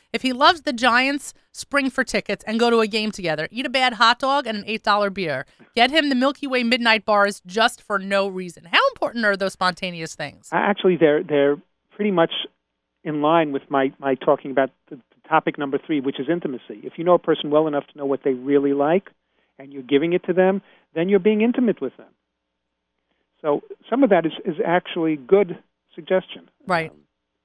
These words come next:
Speaker 2: it's really a good type of insight.
Speaker 1: I think that intimate, when you said intimate, it probably m-, made a lot of people nervous. But
Speaker 2: Mm-hmm.
Speaker 1: there are, uh, obviously, as you were explaining, it's, it's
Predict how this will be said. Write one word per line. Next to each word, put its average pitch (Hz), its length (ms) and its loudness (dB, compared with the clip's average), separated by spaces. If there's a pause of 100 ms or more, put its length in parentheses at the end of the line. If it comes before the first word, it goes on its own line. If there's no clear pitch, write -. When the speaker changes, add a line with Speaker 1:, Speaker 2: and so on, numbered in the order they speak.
Speaker 2:
it's - 160 -20
really 170 380 2
a 147 60 2
good 147 500 2
type 147 240 -4
of 135 100 -10
insight. 147 440 -12 (280)
Speaker 1:
I - 80 -6
think 359 200 -4
that 277 120 4
intimate, 240 480 0
when 226 140 2
you 233 100 0
said 247 220 2
intimate, 233 380 0
it 196 120 -2
probably 208 680 2
m-, 208 220 -4
made 220 160 2
a 214 60 0
lot 208 200 4
of 202 60 -8
people 202 240 -6
nervous. 202 480 -2
But 202 300 2
Speaker 2:
Mm-hmm. - 80 -20 (260)
Speaker 1:
there 226 320 6
are, 220 420 8 (140)
uh, 220 180 -2
obviously, 233 400 4
as 196 140 -2
you 202 80 -2
were 196 100 2
explaining, 220 640 -2 (140)
it's, - 340 -8
it's 247 160 -8